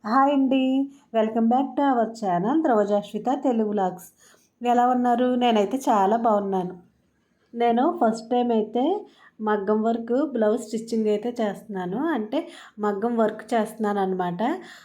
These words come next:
Already చేశాను కానీ అవంత అయితే పర్ఫెక్ట్గా చేయలేదు. మగ్గం వర్క్ కంప్లీట్గా చేసిందైతే ఇదండి.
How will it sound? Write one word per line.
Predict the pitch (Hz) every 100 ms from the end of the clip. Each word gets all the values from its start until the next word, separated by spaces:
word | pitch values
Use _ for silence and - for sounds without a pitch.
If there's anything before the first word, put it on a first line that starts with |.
| _ 202
Already | 202 214 226 240 269 285 269 - 185
చేశాను | 226 220 220 233 240 240
కానీ | 233 233 330 370 -
అవంత | 240 240 226 233
అయితే | 214 262 -
పర్ఫెక్ట్గా | 226 233 220 208 226 226
చేయలేదు. | 214 202 196 202 254 381
మగ్గం | 226 226 247 262
వర్క్ | 262 254 269 349 311
కంప్లీట్గా | 220 226 240 233 226 269 269
చేసిందైతే | 226 233 226 220 208 - 277 381 294
ఇదండి. | 208 202 196 196 247